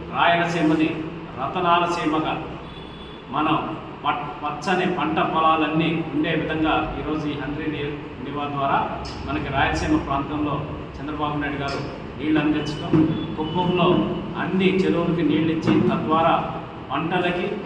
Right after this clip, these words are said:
అలాగే భూగర్భ జలాలు పెరిగే విధంగా మనందరికీ తెలుసు. ఈరోజు బోర్ పాయింట్స్ అన్నీ చూస్తుంటే గుడిపల్లి అయితే పదిహేను వందల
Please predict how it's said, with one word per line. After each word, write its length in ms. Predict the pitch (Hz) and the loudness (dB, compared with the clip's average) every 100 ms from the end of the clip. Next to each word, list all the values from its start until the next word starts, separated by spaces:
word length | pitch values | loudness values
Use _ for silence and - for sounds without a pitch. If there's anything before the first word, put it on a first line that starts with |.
| - 139 123 | -8 -6 0
అలాగే 520 | 156 175 175 180 - | 2 4 2 0 2
భూగర్భ 420 | 180 196 202 - 185 | 2 4 4 4 2
జలాలు 420 | 165 160 156 - - - - - - | 2 2 2 2 -2 -6 -10 -12 -10
పెరిగే 260 | 151 170 180 | -6 0 4
విధంగా 420 | - - - - - - - - | 4 2 -2 -4 -6 -8 -10 -8
మనందరికీ 460 | 139 151 175 185 180 | -4 0 2 2 2
తెలుసు. 240 | 160 160 - 151 - - | 0 0 -2 -6 -8 -8
ఈరోజు 260 | 143 165 160 | -4 -2 -2
బోర్ 380 | - 151 170 165 | 0 0 0 2
పాయింట్స్ 300 | 170 165 165 | 4 4 4
అన్నీ 200 | 151 160 | 4 2
చూస్తుంటే 540 | - 160 160 156 185 190 - - - - - | 0 -4 0 0 2 -2 -4 -8 -8 -8 -4
గుడిపల్లి 460 | 170 170 185 180 | 2 4 6 6
అయితే 320 | 170 180 170 175 | 4 2 -2 -2
పదిహేను 480 | 147 170 180 175 175 | -2 0 2 2 0
వందల 360 | 165 156 165 | 0 0 2